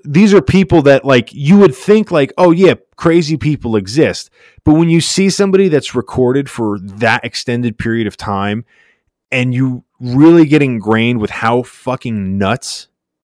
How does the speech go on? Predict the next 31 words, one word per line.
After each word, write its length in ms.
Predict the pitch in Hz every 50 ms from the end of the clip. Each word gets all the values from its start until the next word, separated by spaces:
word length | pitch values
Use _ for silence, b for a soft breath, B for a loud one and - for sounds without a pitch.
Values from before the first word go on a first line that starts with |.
| _ _
some 240 | - 131 120 120 117
people 340 | 110 127 123 113 - 117 110 -
are 320 | 104 101 101 110 120 117 -
on 140 | 117 110 107
a, 80 | 98 - -
like, 340 | 123 123 117 - - - -
'cause 140 | - 180
if 80 | 185 175
this 160 | 202 277 -
guy 160 | - 247 226
wasn't 360 | 202 185 196 180 170 170 131 110
rich 280 | 117 139 156 - -
or 20 | 117
didn't 200 | 110 139 135 131
have 120 | 131 110
a 40 | 104
tiger 380 | - - - 101 107 110 123
farm, 360 | 131 - - 139 139 139 135 123
like, 100 | 107 -
he'd 180 | - 175 156
probably 200 | - 180 180 170
be 100 | 139 139
in 60 | 131
a 20 | 110
mental 380 | 104 113 131 139 - - 101
institution. 560 | 92 85 - 82 - 95 85 - - - - _ _ _ _ _ _ _ _ _ _ _ -
But 100 | 156 127
because 240 | - - - 175 165
he 80 | 180
had 140 | 160 139 117
money 520 | 113 127 165 180 151 117 110 117 127 -